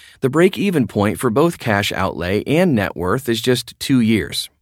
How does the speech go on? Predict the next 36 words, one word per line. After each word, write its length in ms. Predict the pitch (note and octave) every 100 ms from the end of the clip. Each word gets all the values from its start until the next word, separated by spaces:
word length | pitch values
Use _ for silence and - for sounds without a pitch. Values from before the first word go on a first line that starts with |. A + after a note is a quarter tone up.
| _
but 160 | - A#2
the 80 | B2
thirty-year 640 | A#2 E3+ G3+ G#3 D#3 C#3+
benefit 520 | C3+ A#2 A2+ A2 A#2 -
caps 360 | A2+ G#2 -
out 200 | G2+ G2
at 100 | F2+
five 320 | - A#2 C3
hundred 240 | B2+ A#2+ A#2
sixty-nine 640 | - A2 - G#2+ F#2+ F#2
K 400 | F2+ B2+ F2 F2+
for 160 | A#2+ G#2+
net 280 | F2+ A#2 D2+
worth 360 | F#2+ F#2 B2 - - -
and 200 | G#2 G#2+
twenty-nine 720 | - B2 C#3+ E3 B2+ A#2+ B2
thousand 460 | A#2 G#2+ G#2 G#2+ G2+
two 180 | A2 G2
hundred 460 | C#3 D#3+ G2+ F2+
for 200 | - F#2+
cash 380 | F2+ C#3 A#2+ A#2+
outlay. 520 | F#2+ G2+ - E2 - _ _ _ _ _ _ _ _ -
Not 140 | B3+
as 120 | A#3
dramatic 480 | - E3 C#3 C3 B2+
as 140 | A2
the 80 | G#2+
renter 300 | G2 A2 G#2
comparison, 580 | F#2 F2+ B1 A#1+ - C#3+
but 140 | D#3
still 400 | D#3 - G#3 D#3+
an 100 | -
incredible 840 | C#3+ C#3 - - C#3 D#3+ G3 F#3 D#3
difference 520 | B2 A2 - F#2+ -
in 80 | G#2
outcomes. 640 | G2+ - G#2 D#2+ C2+ -